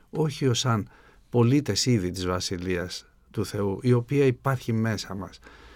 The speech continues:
Ο ίδιος ο Χριστός μας το βεβαιώνει και άλλη φορά αυτό το εντός ημών εστί, ότι, ε, χρειάζεται να, κανείς να συνειδητοποιήσει αυτήν την αλήθεια, ότι είμαστε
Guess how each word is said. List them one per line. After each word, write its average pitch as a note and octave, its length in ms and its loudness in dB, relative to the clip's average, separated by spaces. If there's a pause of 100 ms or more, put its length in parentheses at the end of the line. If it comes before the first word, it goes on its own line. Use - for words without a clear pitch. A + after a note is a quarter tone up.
(220)
Ο - 80 -2
ίδιος D#3 260 0
ο C3+ 40 -4
Χριστός C3+ 320 2
μας B2 160 2
το A#2+ 120 -2
βεβαιώνει A2+ 540 4
και - 140 -4
άλλη A#2 200 0
φορά G2+ 240 -2
αυτό G#2+ 220 -2
το G#2 120 -2
εντός G2 320 0
ημών G2+ 240 -2
εστί, G2 220 -4
ότι, A#2+ 300 0 (760)
ε, G#2+ 400 2
χρειάζεται C3 500 0 (100)
να, A2+ 180 0
κανείς A2+ 340 2
να B2+ 100 2
συνειδητοποιήσει A#2+ 1160 -2 (220)
αυτήν G#2 360 -4
την G2+ 180 -2
αλήθεια, F#2+ 560 -4
ότι G2 380 -4 (560)
είμαστε C#3+ 600 0